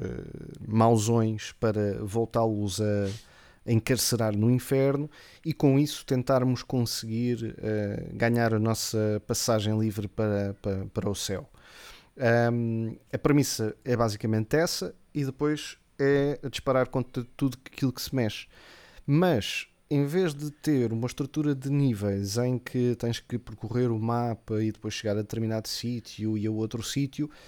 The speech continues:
as áreas são bastante diminutas, bastante circunscritas e, hum, a alteração dos níveis é feita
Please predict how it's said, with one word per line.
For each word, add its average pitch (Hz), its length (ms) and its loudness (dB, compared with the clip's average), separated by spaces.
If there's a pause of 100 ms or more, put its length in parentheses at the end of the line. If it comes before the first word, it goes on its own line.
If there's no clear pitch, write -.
(220)
as 143 160 0
áreas 127 320 2
são 143 160 0
bastante 143 460 -2
diminutas, 135 640 0
bastante 135 420 -4
circunscritas 127 1040 -2 (540)
e, 147 380 0 (300)
hum, 135 240 -2
a 139 80 -2
alteração 147 520 -2
dos 127 200 -4
níveis 147 340 0
é 147 80 0
feita 143 420 -2